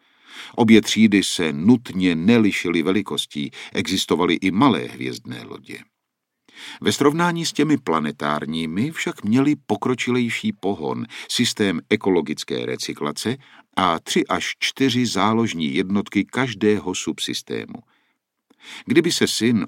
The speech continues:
ukryla na palubě Hello ve stínu Jupiteru, mohla by tam v pohodlí strávit zbytek života, ať už by sluneční soustavu potkal jakýkoliv osud. Ona však zavrtěla hlavou. „Běž sama.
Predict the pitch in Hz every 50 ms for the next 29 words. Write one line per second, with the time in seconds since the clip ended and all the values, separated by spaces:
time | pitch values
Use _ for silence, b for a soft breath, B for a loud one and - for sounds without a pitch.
0 | - _ 147 143 - - 120 120 113 104 101 85 71 69 90 98 - 107 104 107
1 | 98 85 92 85 76 76 85 95 98 98 101 101 87 87 90 - - - 107 113
2 | 117 120 117 101 71 64 - - 65 65 - 67 69 76 107 143 143 B B B
3 | B B B B B B B - 202 185 156 156 131 123 117 110 92 73 58 -
4 | - - - 113 117 120 113 101 101 110 107 98 - - 87 95 101 95 85 87
5 | - 90 76 71 71 71 95 - - 92 82 76 - - 78 71 64 67 67 -
6 | 78 - B B B B B - 123 - - - - 170 170 147 143 131 160 160
7 | - - - 117 120 120 127 127 - - - 113 104 - - 143 135 127 - -
8 | - 135 135 131 123 - 120 - - - 117 107 90 92 90 - 101 92 - -
9 | 90 85 - - 55 - - - - - - - - - - _ _ _ _ _
10 | _ _ _ _ _ _ _ _ _ _ _ _ _ _ _ _ B B B B
11 | B B B B - 160 180 - - - 143 113 113 123 113 117 - - 110 98
12 | 98 92 - 78 76 71 55 52 50 50 - - - - _ _ _ _ _ _
13 | _ _ _ _ _ _ _ _ - 107 113 107 - - - 67 65 131 - 62
14 | - 113